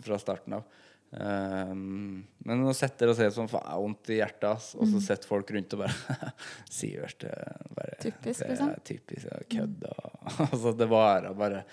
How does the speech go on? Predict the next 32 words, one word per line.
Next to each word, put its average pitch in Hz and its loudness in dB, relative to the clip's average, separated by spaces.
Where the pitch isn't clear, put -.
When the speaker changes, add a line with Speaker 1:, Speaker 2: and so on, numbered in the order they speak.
Speaker 1:
jeg 110 -8
tror 113 2
vi 127 0
satt - -4
i 131 4
liksom 104 2
ti 92 -2
minutter 92 -6
før 101 -4
noen 90 -4
bare, 90 -4
"Å 107 2
ja, 101 4
nå 95 -4
har 82 -2
jeg 85 -8
ikke - -4
oksygen 87 -12
til 95 -16
hjernen 82 -10
lenger." 104 -8
Så - -18
da 101 -2
besvimte 95 -4
jeg, 127 4
og 117 0
så 123 0
våknet 113 0
jeg - -8
opp - -20
på - -10
sykehuset - -6